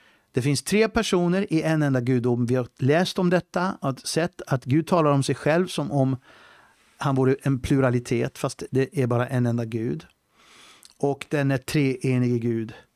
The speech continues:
Dessa personer är då Gud Fadern, och det känner ni till att Gud Fadern står i Nya Testamentet om Gud Fadern.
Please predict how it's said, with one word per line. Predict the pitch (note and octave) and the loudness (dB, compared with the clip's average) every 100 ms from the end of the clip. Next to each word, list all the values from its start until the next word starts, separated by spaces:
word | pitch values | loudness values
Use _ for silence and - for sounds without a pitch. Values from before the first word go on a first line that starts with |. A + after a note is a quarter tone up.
| _ - _ _ | _ -20 _ _
Dessa | C3+ B2 D3 | -4 -2 -2
personer | C#3 - E3 E3+ D#3+ | -2 -2 0 0 0
är | C#3 | 0
då | B2+ A#2+ | 0 0
Gud | A2 C3+ A#2+ | 0 0 0
Fadern, | - D#3 C#3+ C3+ E3+ F#3 | 2 4 4 4 2 0
och | - C3+ | -2 -2
det | B2+ | 0
känner | - B2 B2 | 0 0 0
ni | B2 | 0
till | D3 D#3+ | 0 0
att | C#3+ C#3 | 0 -2
Gud | B2+ C3 | -2 -2
Fadern | - D3+ C#3+ C#3 E3+ F#3 - _ _ _ _ _ - | 0 0 2 2 -2 -4 -10 _ _ _ _ _ -14
står | - C#3+ C#3 | -4 0 0
i | |
Nya | C#3 C#3 | 2 0
Testamentet | C3 C#3+ C#3 C#3 B2+ - | 0 -2 0 0 -2 -2
om | B2 | 0
Gud | A#2+ B2 | 0 0
Fadern. | - C#3 C3 F#3+ | 0 0 0 -2